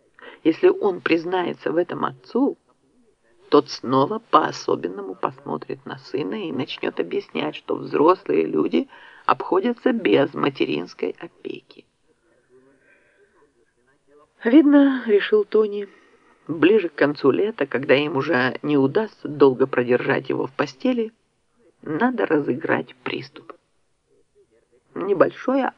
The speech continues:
обострение. Пожаловаться на затрудненное дыхание, мушки перед глазами.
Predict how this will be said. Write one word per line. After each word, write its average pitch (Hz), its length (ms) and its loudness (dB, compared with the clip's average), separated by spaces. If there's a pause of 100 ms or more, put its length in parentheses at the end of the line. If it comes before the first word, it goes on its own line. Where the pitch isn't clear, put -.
обострение. - 920 -8 (1200)
Пожаловаться 202 540 2
на 139 140 2
затрудненное 127 720 -2
дыхание, 160 640 -2
мушки - 460 -4
перед - 300 -4
глазами. 139 540 -4